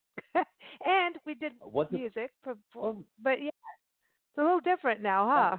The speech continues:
Speaker 1: huh? <laughs>
Speaker 2: Yeah, that, that was a different world ago. We, we were in different times then. Um, but yeah, we're still, uh, kinda helping artists, and, um, not much has changed on that front. But yeah,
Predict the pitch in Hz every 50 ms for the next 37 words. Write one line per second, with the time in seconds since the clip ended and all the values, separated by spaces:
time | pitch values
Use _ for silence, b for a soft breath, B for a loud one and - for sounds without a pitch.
0 | - - - 339 - _ 359 359 - _ _ _ _ _ _ _ _ _ _ _
1 | _ 202 233 247 247 240 226 202 165 143 131 120 113 113 135 185 202 190 _ -
2 | 165 170 185 - 151 165 151 143 147 135 _ 175 185 185 226 226 208 147 147 175
3 | 175 160 151 135 - 107 90 104 98 92 95 107 139 165 151 131 123 123 123 120
4 | 123 127 123 117 113 120 117 117 113 110 107 101 123 - _ 139 127 110 - _
5 | 131 127 113 104 101 98 98 98 - _ 98 92 92 98 143 202 202 190 - -
6 | 104 98 98 92 92 92 90 90 90 87 87 87 90 _ _ - 120 135 - 131
7 | 156 214 214 175 131 127 117 - _ _ 139 131 147 156 151 151 147 143 139 139
8 | 143 - _ B B B 185 185 180 165 B - - 139 135 147 156 147 143 135
9 | 120 139 139 143 - 170 151 139 131 131 147 165 196 196 196 _ _ 123 120 120
10 | 123 120 120 120 120 117 123 117 - 123 131 147 131 - 160 160 - - 143 127
11 | - - - 139 143 143 139 - 123 120 127 139 143 - _ _ 120 110 107 104
12 | - 117 107 - _ _ 107 120 127 98